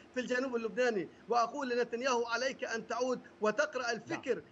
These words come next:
Speaker 1: الذي تحمله قوات الرضوان وقوات العباس، يحملون فكر الاستشهاد، أمامهم الشهادة أو النصر. وبالتالي أنا بتقديري،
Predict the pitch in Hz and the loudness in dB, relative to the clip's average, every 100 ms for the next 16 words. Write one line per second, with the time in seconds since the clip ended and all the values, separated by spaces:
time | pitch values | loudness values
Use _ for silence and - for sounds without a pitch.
0 | - 220 254 240 240 240 - 262 277 247 | -12 -4 -2 -2 -4 -4 -4 -2 2 2
1 | 240 240 240 233 220 196 262 240 180 - | 0 0 0 0 -4 0 2 2 -2 -6
2 | 226 226 226 247 240 214 185 247 220 - | -6 -4 0 0 0 -2 0 0 0 -2
3 | - 220 - 233 262 277 254 254 247 240 | -6 -2 -2 -2 -2 -2 -4 -4 -4 -4
4 | 226 190 240 262 208 - - - 226 277 | -4 -2 2 2 2 -4 -14 -4 0 0
5 | 247 240 247 - 226 254 247 226 226 233 | 2 0 -2 -2 0 2 -2 -4 -4 -4
6 | 240 214 165 - - 180 180 180 262 247 | -6 -6 -8 -10 -6 -4 -2 0 0 2
7 | 233 233 240 208 170 190 247 208 | 0 -2 -2 -4 -8 -2 -2 -2